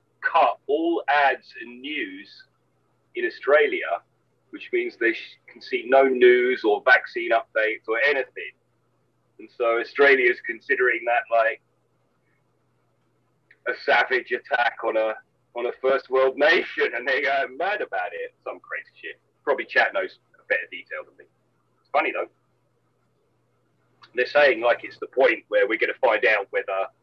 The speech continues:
how, how that shit's gonna get regulated or whatever. It's just getting a bit silly.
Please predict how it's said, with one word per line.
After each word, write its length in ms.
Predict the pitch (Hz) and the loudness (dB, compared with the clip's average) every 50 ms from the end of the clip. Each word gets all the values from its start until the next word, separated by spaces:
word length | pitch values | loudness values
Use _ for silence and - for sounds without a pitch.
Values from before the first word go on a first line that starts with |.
| _ _ - | _ _ -2
how, 260 | - 120 110 104 - - _ _ _ _ _ _ - | 0 0 0 0 -2 -8 _ _ _ _ _ _ -2
how 200 | 113 113 110 104 | 0 0 0 2
that 140 | 104 98 98 | 0 -2 -4
shit's 260 | - - - 117 - - | -6 -10 -10 -10 -8 -8
gonna 160 | - 104 101 | -8 -8 -6
get 180 | 104 107 101 - | -6 -6 -6 -4
regulated 540 | 107 101 95 - - 107 104 107 104 104 110 | -4 -4 -4 -4 -4 -2 -2 -2 -2 -4 -4
or 60 | 107 | -2
whatever. 340 | 104 107 107 107 107 117 117 - _ _ _ _ _ _ _ _ _ _ _ _ _ | -2 -2 -2 -2 -2 -4 -6 -6 _ _ _ _ _ _ _ _ _ _ _ _ _
It's 80 | _ _ | _ _
just 140 | _ - _ | _ -14 _
getting 160 | 98 92 90 | -12 -12 -12
a 40 | - | -12
bit 160 | 92 - - | -16 -16 -10
silly. 280 | - - 95 98 98 | -8 -8 -8 -8 -8